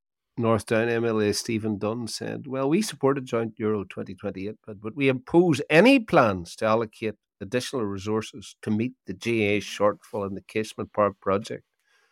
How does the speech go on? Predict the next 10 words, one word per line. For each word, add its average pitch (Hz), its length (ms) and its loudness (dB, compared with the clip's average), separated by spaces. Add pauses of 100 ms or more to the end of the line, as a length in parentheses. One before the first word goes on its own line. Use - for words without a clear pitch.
(760)
from 120 180 4
budgets 123 480 2
at 135 160 2
a 135 60 2
time 160 440 4
when 127 180 0
hospitals 123 520 0
and 113 140 -6
schools 117 420 -6
need, 110 300 -6